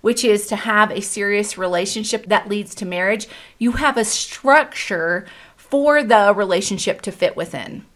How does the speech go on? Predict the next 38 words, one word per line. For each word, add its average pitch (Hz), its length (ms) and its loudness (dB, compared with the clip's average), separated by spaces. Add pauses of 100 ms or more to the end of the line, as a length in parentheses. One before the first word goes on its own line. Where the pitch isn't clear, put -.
Now, 247 80 4
maybe 277 240 4
you're 254 100 4
thinking, 240 240 0
"Well, 233 60 0
Shanna, 254 320 0
this 285 180 0
all 302 120 6
sounds 233 340 2
nice, 320 520 2
but, 233 460 6
like, 202 540 2
how 381 180 4
do 440 100 6
I 403 140 6
do 415 320 4
this? 147 320 2
Because 254 340 0
if 269 120 2
the 247 100 4
guy 247 320 4
doesn't 247 320 2
know 202 200 0
about 233 520 2
it, 170 440 2
how 311 180 4
do 349 80 4
I 240 160 6
pace 254 320 2
the 285 160 -2
relationship? 202 720 0
How 226 160 0
do 262 100 0
I 196 140 2
move 220 260 -4
through 294 200 -4
these 262 200 -6
stages? 180 640 0